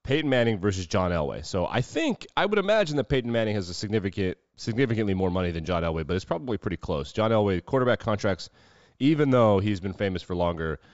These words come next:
quarterback contracts in the late nineties were not what they were in the late two thousands. They just weren't. They can't buy the teams on their own, but there are six different candidates that are bidding. I imagine one will be Bezos, and then there will be ownership groups, and we don't know who else. But we do know for sure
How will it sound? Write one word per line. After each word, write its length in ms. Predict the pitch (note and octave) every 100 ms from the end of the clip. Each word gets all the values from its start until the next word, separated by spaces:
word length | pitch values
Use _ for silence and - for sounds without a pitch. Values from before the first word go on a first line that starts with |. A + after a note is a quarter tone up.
| - -
quarterback 320 | C#3 C3+ A#2+
contracts 460 | B2+ A2+ A2+ G2
in 80 | G2+
the 60 | F#2
late 180 | F#2 E2+
nineties 240 | E2+ D#2
were 80 | E2
not 180 | F2 E2+
what 100 | E2
they 100 | D#2
were 200 | D2+ D2
in 60 |
the 60 | D2
late 140 | C2+
two 100 | -
thousands. 380 | - A1 - -
They 60 | D2+
just 160 | C#2+
weren't. 240 | - G1+ - - - _ _ _ _ _ _ _ _ _ _ _ _ _ _ _ _ _ _
They 180 | B2 B2+
can't 280 | - D3+ B2
buy 120 | B2
the 80 | A2+
teams 240 | A#2 G#2+
on 80 | G2+
their 180 | F#2 F2
own, 180 | D#2+ D#2
but 260 | A#2 G2+ G#2+
there 220 | B2+ C3
are 480 | B2 A2 G#2+ G#2 G#2+ - - -
six 600 | - - - E3 - -
different 420 | A2+ G2 A#2+ B2
candidates 420 | - A2+ G#2 G2 -
that 100 | F2+
are 60 |
bidding. 400 | D#2 C#2+ E2+ D#2
I 100 | D#2+
imagine 480 | F2 F#2+ G#2+ G2+ F2
one 180 | G2 A2
will 100 | A2+
be 120 | G#2+
Bezos, 560 | E2+ F#2 D#2 F2 E2+ -
and 120 | F#2+
then 120 | F2+
there 100 | F2
will 80 | E2+
be 140 | D#2
ownership 340 | G#2 A2 G#2 F2+
groups, 240 | G2+ F2+
and 80 | E2+
we 80 | F2+
don't 140 | E2+
know 140 | E2 E2
who 180 | E2+
else. 140 | C#2+ C2+
But 100 | F2
we 140 | F#2
do 260 | F#2 B2+ C#3
know 200 | B2 G#2
for 280 | - F#2+ G#2
sure 420 | - G#2+ C#2